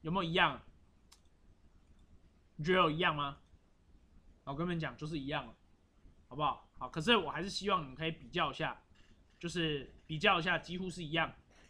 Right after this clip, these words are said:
但是你可不可以用一下这个样本来试试看？就是我刚刚分类的是，注意我刚刚分类的是这个，呃，就是第一个点到第一百个点嘛，对不对？我改成第五十一个到第，第五十一个点到第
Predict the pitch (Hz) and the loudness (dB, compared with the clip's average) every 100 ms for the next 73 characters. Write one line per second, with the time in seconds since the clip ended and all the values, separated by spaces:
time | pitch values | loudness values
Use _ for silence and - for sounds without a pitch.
0 | - 269 254 214 - 247 190 - - - | 4 12 12 12 2 2 2 0 -18 -18
1 | - 196 196 196 185 208 170 151 180 170 | -8 -2 6 8 8 6 4 2 2 2
2 | 165 175 156 117 110 - 143 131 151 127 | 0 0 0 -6 -14 -14 -12 -8 -8 -4
3 | 196 240 156 190 196 214 196 208 196 190 | 2 2 2 2 0 4 2 2 -2 2
4 | 202 151 139 165 143 - _ - - - | 2 2 -2 -4 -6 -6 _ -20 -20 -20
5 | _ _ _ - 269 254 170 165 226 247 | _ _ _ 0 8 8 8 6 6 8
6 | 254 247 226 240 196 180 220 180 - - | 4 4 6 6 4 2 2 2 0 -18
7 | _ _ _ - 208 180 160 147 139 139 | _ _ _ -6 -4 4 6 6 2 0
8 | 135 175 196 165 147 220 220 226 185 147 | 0 -4 -2 -2 2 4 6 6 6 4
9 | - - 143 131 170 170 202 180 135 123 | 0 -4 -4 2 2 2 -2 -2 -2 -4
10 | 127 117 113 120 143 151 139 - _ _ | -8 -12 -12 -8 0 0 0 -10 _ _
11 | - - - - - 233 165 135 - 156 | -20 -8 6 6 10 10 10 6 -2 -2
12 | 175 262 190 160 - 151 170 170 143 180 | 2 0 0 -6 -6 -4 -2 0 0 2
13 | 170 202 175 - - - 262 190 156 175 | 0 0 -12 -14 -4 6 6 6 -2 0
14 | 196 180 151 123 170 165 208 - | 2 2 0 2 2 2 -2 -4